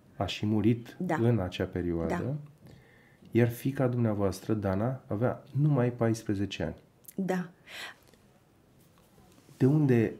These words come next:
Speaker 1: a izvorât această putere de stabilitate,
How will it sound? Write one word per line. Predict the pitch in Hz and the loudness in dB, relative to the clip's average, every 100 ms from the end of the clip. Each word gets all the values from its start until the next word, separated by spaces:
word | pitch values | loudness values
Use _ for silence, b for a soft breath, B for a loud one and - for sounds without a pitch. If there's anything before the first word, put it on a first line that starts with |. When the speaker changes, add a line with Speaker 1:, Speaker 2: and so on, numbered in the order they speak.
| - _ - _ _ _ _ _ | -18 _ -20 _ _ _ _ _
Speaker 1:
a | 113 | 2
izvorât | 113 113 113 110 | 2 2 0 0
această | 110 - - | -2 -4 -4
putere | 107 98 - 101 | -6 -4 0 0
de | 98 | 0
stabilitate, | 98 - 101 101 98 95 95 92 90 98 92 90 | -2 -2 0 2 0 0 -2 -2 -4 -4 -4 -4